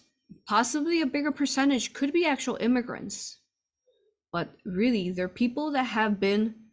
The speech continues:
they're M K Ultra people. That's who they are. They're milab people that they've had,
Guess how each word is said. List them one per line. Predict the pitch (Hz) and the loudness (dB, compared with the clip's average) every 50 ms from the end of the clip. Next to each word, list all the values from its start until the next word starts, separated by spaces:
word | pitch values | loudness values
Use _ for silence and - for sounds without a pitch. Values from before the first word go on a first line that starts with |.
| _ _ _ _ _ _ _ _ - - - - - - _ _ _ _ _ _ _ _ _ _ _ _ - - - - | _ _ _ _ _ _ _ _ -20 -20 -20 -20 -20 -20 _ _ _ _ _ _ _ _ _ _ _ _ -20 -20 -12 -2
they're | - 214 - | 0 2 2
M | - 233 240 | 4 2 2
K | 233 240 220 | 2 2 2
Ultra | 175 190 196 - 190 - | 2 2 0 -2 -4 -4
people. | - 180 160 - - 190 180 - _ _ _ _ _ _ _ _ _ _ _ _ _ - | -2 -4 -6 -6 -8 -14 -16 -18 _ _ _ _ _ _ _ _ _ _ _ _ _ -2
That's | 196 185 185 - | 0 0 0 0
who | 214 180 | -2 0
they | 170 131 | 0 0
are. | 113 143 - - - _ _ _ _ _ _ _ - | -2 -4 -6 -8 -16 _ _ _ _ _ _ _ -10
They're | - 175 190 196 196 196 185 - - - _ _ _ _ _ _ _ _ _ _ _ _ _ _ _ _ _ _ _ _ _ _ _ - - | -4 0 2 4 4 4 2 0 -4 -10 _ _ _ _ _ _ _ _ _ _ _ _ _ _ _ _ _ _ _ _ _ _ _ -4 0
milab | 208 208 196 208 202 190 185 156 143 - - - - - | 2 4 4 4 4 4 4 2 0 -2 -8 -18 -16 -8
people | - 214 - - - 160 165 175 - _ _ _ - - _ _ _ _ _ - - - - - - | -6 -6 -6 -4 -4 -4 -6 -6 -10 _ _ _ -20 -20 _ _ _ _ _ -20 -20 -20 -18 -10 -2
that | 185 180 165 185 - | 0 0 0 2 2
they've | 208 202 196 | 2 2 0
had, | 196 - 262 254 214 160 185 226 214 | 0 -2 0 2 2 2 0 -2 -6